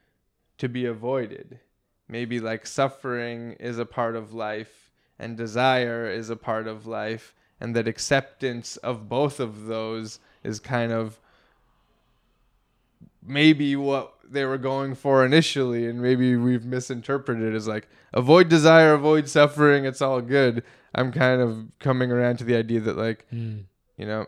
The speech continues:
Speaker 1: accept desire, accept suffering, understand that they're related, and, yeah, just keep moving forward. Hmm. Those are, those are sort of, like, current thoughts that have been alive for me lately, so I felt like I'd share them.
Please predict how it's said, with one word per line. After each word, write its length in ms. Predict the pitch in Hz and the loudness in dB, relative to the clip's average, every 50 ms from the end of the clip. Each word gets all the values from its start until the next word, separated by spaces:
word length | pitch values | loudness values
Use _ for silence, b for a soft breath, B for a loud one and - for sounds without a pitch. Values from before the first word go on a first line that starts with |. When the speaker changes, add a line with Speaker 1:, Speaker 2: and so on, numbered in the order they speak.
| - - | -10 -14
Speaker 1:
accept 720 | 120 - - - - 143 139 135 135 - _ - - - _ | -14 -14 -14 -2 4 4 4 4 2 -4 _ -20 -20 -10 _
desire, 560 | 127 120 110 120 120 117 117 117 117 117 117 | -6 -2 0 2 2 2 2 2 2 0 0
accept 500 | 117 - - - 131 120 117 - _ _ | -2 -4 0 2 2 2 2 0 _ _
suffering, 720 | - - 127 113 113 - - 113 113 113 113 113 113 113 - - | -2 0 0 0 0 -2 -6 -4 -2 -2 -2 -4 -6 -8 -8 -4
understand 960 | - 131 131 127 123 127 123 - - _ - 120 123 123 123 120 120 120 | -4 -2 -2 0 0 -2 -2 -2 -6 _ -2 0 0 0 -2 -6 -8 -10
that 180 | 113 120 - - | -10 -12 -8 -6
they're 220 | 120 123 120 120 | -4 -4 -2 -4
related, 800 | 117 117 117 117 117 117 117 117 117 113 117 113 117 113 113 117 b b b b b b | -4 -4 -4 -2 0 2 2 2 0 0 0 -2 -2 -4 -6 -10 b b b b b b
and, 420 | - - 110 107 110 110 110 110 | -8 -6 -6 -6 -6 -8 -8 -8
yeah, 260 | 110 110 110 110 110 107 | -6 -4 -4 -4 -4 -6
just 280 | 104 110 107 - _ _ _ _ _ _ | -8 -10 -12 -12 _ _ _ _ _ _
keep 280 | - 120 113 - - | -18 -16 -16 -16 -14
moving 300 | 113 113 113 107 113 110 | -14 -14 -14 -14 -16 -18
forward. 560 | 107 - 120 120 117 117 113 120 113 117 131 - _ _ _ _ _ _ _ _ _ _ _ - - - - - | _ -10 -8 -8 -8 -8 -10 -10 -12 -14 -16 -20 _ _ _ _ _ _ _ _ _ _ _ -20 -20 -20 -18 -16
Hmm. 180 | 127 120 120 120 117 _ _ - | -16 -16 -16 -18 -20 _ _ -8
Those 180 | - 180 156 | -6 -6 -6
are, 120 | 131 113 - _ _ _ _ _ _ | -6 -10 -14 _ _ _ _ _ _
those 160 | 143 160 147 | -6 -6 -4
are 120 | 135 123 | -6 -8
sort 240 | 123 - - 131 123 | -6 -4 -2 -2 -2
of, 80 | 117 110 | -2 -4
like, 300 | 120 117 113 - _ _ | -4 -4 -4 -8 _ _
current 420 | _ - - 143 143 143 139 120 - | _ -4 -2 0 0 0 -2 -4 0
thoughts 300 | - 131 131 131 - - | 0 2 2 2 0 0
that 120 | - 131 120 | -2 -2 -2
have 120 | 120 117 117 | -2 -4 -4
been 120 | 123 123 | -4 -2
alive 420 | 120 113 117 117 123 127 127 120 | -2 -2 0 0 2 0 0 -2
for 280 | - _ - 123 120 117 | -4 _ -4 -2 -2 -2
me 260 | 113 113 113 110 110 b b b b b b b b | -4 -8 -8 -10 -12 b b b b b b b b
lately, 500 | - - 120 139 139 - - 110 113 113 | -8 -4 -2 -2 -4 -4 -10 -14 -14 -14
so 360 | 107 - - 107 110 107 110 - _ _ _ | -14 -16 -16 -14 -14 -14 -16 -18 _ _ _
I 120 | - - _ | -20 -18 _
felt 180 | 117 110 - | -16 -16 -14
like 180 | 110 110 104 - | -16 -18 -14 -12
I'd 180 | 110 110 107 - | -12 -12 -12 -12
share 260 | - 117 113 113 110 | -10 -10 -8 -8 -8
them. 180 | 110 110 113 | -10 -12 -14